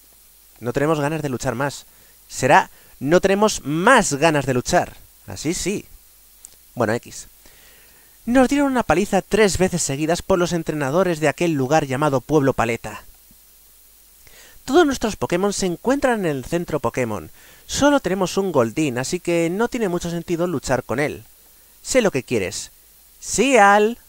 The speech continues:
Eh, un Seal. O un Seal, como queráis llamarlo cada uno. Seal, Seal.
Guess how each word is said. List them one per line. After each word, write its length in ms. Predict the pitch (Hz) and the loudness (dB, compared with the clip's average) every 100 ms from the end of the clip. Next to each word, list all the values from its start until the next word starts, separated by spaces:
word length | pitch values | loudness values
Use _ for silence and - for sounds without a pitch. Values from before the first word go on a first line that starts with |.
| - _ _ _ _ _ _ _ _ _ | -20 _ _ _ _ _ _ _ _ _
Eh, 220 | 339 359 | 0 2
un 120 | 320 294 | 2 2
Seal. 480 | - 185 151 143 - | 0 4 4 2 -4
O 100 | - | -6
un 160 | 123 131 | -4 -2
Seal, 200 | - 151 | -2 -2
como 160 | 113 113 | -2 -2
queráis 160 | 120 | -2
llamarlo 280 | 131 127 120 | -2 -2 -2
cada 160 | 117 104 | 0 -2
uno. 240 | 98 104 - - _ | -2 -8 -14 -20 _
Seal, 340 | - 127 120 110 | -8 -4 -4 -4
Seal. 400 | 123 117 113 | -4 -2 -4